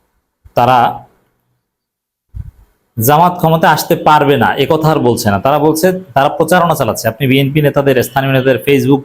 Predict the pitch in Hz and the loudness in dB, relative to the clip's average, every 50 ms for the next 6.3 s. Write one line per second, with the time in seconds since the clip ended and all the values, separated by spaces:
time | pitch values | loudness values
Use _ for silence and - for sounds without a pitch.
0 | - - 127 127 127 123 - - 110 107 101 104 92 87 82 80 - _ _ _ | -2 -2 -2 0 0 -2 -2 -2 -4 -2 -2 -2 -4 -4 -6 -10 -16 _ _ _
1 | _ _ _ _ _ _ _ _ _ _ _ - 139 147 170 180 180 185 190 185 | _ _ _ _ _ _ _ _ _ _ _ 0 0 2 2 2 2 2 2 0
2 | 180 175 151 - 170 160 165 175 180 170 147 202 233 - 123 123 123 - 156 151 | 2 0 0 0 2 2 2 2 2 2 2 0 -2 -2 0 -2 0 2 2 0
3 | 143 143 139 - - - 110 117 - - - - - _ _ _ _ _ _ _ | 2 0 -2 -2 -2 0 0 0 -2 -4 -8 -16 -20 _ _ _ _ _ _ _
4 | _ _ _ _ _ _ - 107 107 117 139 139 139 156 170 175 190 180 180 - | _ _ _ _ _ _ -10 -8 -4 0 0 0 2 2 2 2 2 0 -4 -8
5 | - - 143 139 143 147 147 - 160 160 170 214 - - - - - 131 147 143 | -4 -4 -2 -2 -2 -2 0 0 2 2 2 0 -2 -6 -6 -2 0 0 0 0
6 | - - - - 165 185 | -2 -4 -2 0 0 2